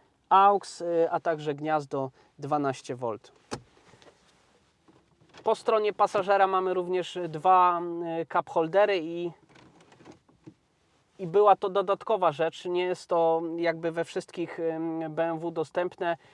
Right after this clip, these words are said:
Ktoś, jak kupował ten samochód w salonie, to musiał sobie wybrać to jako, y, opcję. Schowek przed pasażerem jest wykończony przyjemnym w dotyku materiałem, jest dosyć pojemny.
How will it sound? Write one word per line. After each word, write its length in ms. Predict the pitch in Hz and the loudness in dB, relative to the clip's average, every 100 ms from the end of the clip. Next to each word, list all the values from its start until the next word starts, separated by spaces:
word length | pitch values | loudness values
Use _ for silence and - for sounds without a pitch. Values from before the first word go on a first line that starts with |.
| _ | _
Ktoś, 240 | - 180 170 | -4 -2 0
jak 120 | 165 | -2
kupował 400 | - 170 175 165 | -4 0 2 2
ten 140 | 175 160 | 0 -6
samochód 380 | 175 165 165 | -4 -2 -4
w 60 | - | -6
salonie, 440 | - 160 175 175 | -2 0 0 -2
to 120 | 160 156 | -4 -6
musiał 360 | 156 - 147 | -6 -4 -4
sobie 460 | - 151 151 143 143 _ _ 147 | -4 -6 -2 -2 -4 _ _ -8
wybrać 480 | 151 151 143 - | -4 -2 -2 -4
to 120 | - 139 | -8 -6
jako, 500 | 131 - 131 127 123 127 135 | -6 -4 -4 -4 -8 -8 -8
y, 80 | 127 | -4
opcję. 420 | 143 - - 113 - _ _ _ _ _ _ _ - - _ _ - | -4 -4 -10 -14 -16 _ _ _ _ _ _ _ -20 -20 _ _ -18
Schowek 480 | - 214 202 202 | -2 2 4 2
przed 280 | - - 202 | -2 -2 -2
pasażerem 640 | - 185 185 175 185 180 175 _ _ _ | 0 -2 0 2 2 2 -2 _ _ _
jest 220 | 170 160 | -8 -6
wykończony 500 | 175 - 175 - 180 | -6 -4 -2 -2 -4
przyjemnym 520 | 170 - 175 202 202 190 | -6 -8 -4 -4 -4 -6
w 40 | |
dotyku 360 | 180 175 175 185 | -8 -8 -12 -6
materiałem, 680 | 175 180 175 170 170 160 156 - _ | -4 -4 -2 0 0 -2 -8 -16 _
jest 460 | 156 151 - - 170 | -8 -8 -10 -14 0
dosyć 360 | 202 - 196 | 0 0 -12
pojemny. 580 | - 190 185 175 170 170 | -2 2 2 0 -4 -6